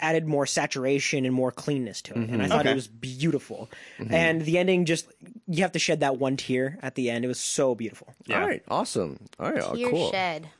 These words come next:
Speaker 4: rip.
Speaker 1: Boop. I like sad stuff.
Speaker 2: We all,
Speaker 4: I mean,
Speaker 2: I mean,
Speaker 4: anything that brings emotion out is a, is an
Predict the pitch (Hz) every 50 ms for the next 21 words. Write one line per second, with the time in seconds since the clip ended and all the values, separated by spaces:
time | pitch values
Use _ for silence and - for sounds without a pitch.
0 | _ - 175 180 180 170 156 - - - - _ _ _ _ _ _ _ _ _
1 | _ _ - 480 466 - - - - 165 151 127 - - 101 101 - - - -
2 | - _ _ _ _ _ - _ _ - - - - - _ - 101 95 90 85
3 | 82 311 330 359 370 370 339 311 - - 175 - 101 101 196 - - 196 254 277
4 | 349 427 - 415 370 320 254 214 - - 240 233 240 190 202 190 185 175 185 220
5 | - - 190 160 160 - - 170 165 156 151 - - - - - 185 180 165 170
6 | 180 165 - - 180 175 165 175 170 165 170